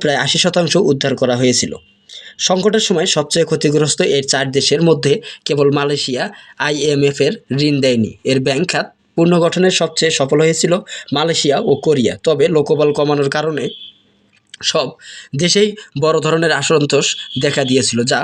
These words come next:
পুরোপুরি সামাল দেওয়া হয়নি। বাংলাদেশ ব্যাংকের তদারকি ব্যবস্থাপনার সবচেয়ে দুর্বল, আর সরকারি ব্যব-, ব্যাংক পরিচালনায় বাংলাদেশ ব্যাংকের ভূমিকা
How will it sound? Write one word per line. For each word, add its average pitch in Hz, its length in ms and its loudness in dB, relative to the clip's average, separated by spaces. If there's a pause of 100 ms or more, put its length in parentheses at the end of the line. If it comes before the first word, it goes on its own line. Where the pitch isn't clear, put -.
(140)
পুরোপুরি 175 440 4 (300)
সামাল 165 400 0
দেওয়া 147 160 4 (100)
হয়নি। 101 280 -2 (680)
বাংলাদেশ 147 500 0
ব্যাংকের 156 340 0
তদারকি 190 360 0
ব্যবস্থাপনার 185 680 2
সবচেয়ে 151 380 0
দুর্বল, 147 300 2 (180)
আর 123 80 -2 (160)
সরকারি 147 340 2
ব্যব-, 143 260 0 (400)
ব্যাংক 143 260 -2 (360)
পরিচালনায় 170 580 0
বাংলাদেশ 135 300 0 (100)
ব্যাংকের 143 280 -2
ভূমিকা 170 400 2